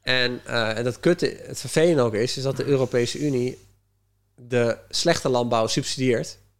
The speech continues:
Dus daardoor kunnen ze goedkoop aardappels, wortels, tarwe, koffie en alles maar telen. Heel goedkoop. Want ze krijgen geld toe. En de varkens en, en de hele veehandel. Eh, ehm,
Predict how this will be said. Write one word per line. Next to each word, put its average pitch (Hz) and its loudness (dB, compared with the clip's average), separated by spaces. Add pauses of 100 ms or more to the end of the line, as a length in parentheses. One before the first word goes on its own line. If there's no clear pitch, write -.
(200)
Dus 131 -8
daardoor 127 4
kunnen 123 0
ze - -8
goedkoop 117 0
aardappels, 117 0
wortels, 117 -2
tarwe, 110 0
koffie 117 -4
en 127 -6
alles 123 -2
maar 117 -6
telen. 123 0
Heel 123 -2
goedkoop. 123 0 (420)
Want 127 -6
ze 127 -2
krijgen 117 -2
geld 123 0
toe. 143 2 (520)
En 110 -6
de 113 -2
varkens 117 -2
en, 110 -8
en 107 -4
de 110 -4
hele 113 -2
veehandel. 110 -2
Eh, - -6
ehm, 110 -6